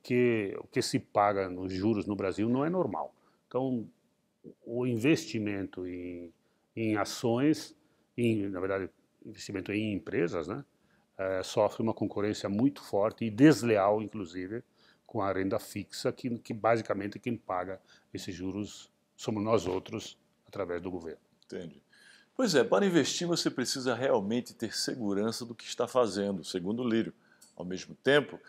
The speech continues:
Speaker 2: precisa saber que nem tudo sempre dá certo. Uma hora você vai ganhar bastante, outra pode perder muito capital, mas o importante é que cada acerto e principalmente cada erro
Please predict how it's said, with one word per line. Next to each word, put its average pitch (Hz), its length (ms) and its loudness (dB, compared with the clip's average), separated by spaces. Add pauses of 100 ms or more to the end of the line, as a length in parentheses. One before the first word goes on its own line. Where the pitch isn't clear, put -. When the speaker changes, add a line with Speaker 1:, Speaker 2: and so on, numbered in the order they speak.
(220)
Speaker 2:
precisa 127 380 0
saber 123 580 4
que - 140 -2
nem 170 240 2
tudo 147 340 -4
sempre 135 340 -2
dá 123 180 4
certo. - 460 -6 (460)
Uma 123 120 10
hora 120 200 12
você 107 220 4
vai 101 160 10
ganhar 101 180 6
bastante, 147 580 4
outra 113 180 -2
pode 98 260 2
perder 95 340 -2
muito 147 300 -2
capital, 131 680 8 (380)
mas 139 140 0
o 160 40 2
importante 170 580 6
é 147 40 0
que 139 100 -8
cada 170 320 6
acerto - 520 0 (280)
e 110 60 -6
principalmente 107 880 0
cada 123 380 6
erro 117 340 0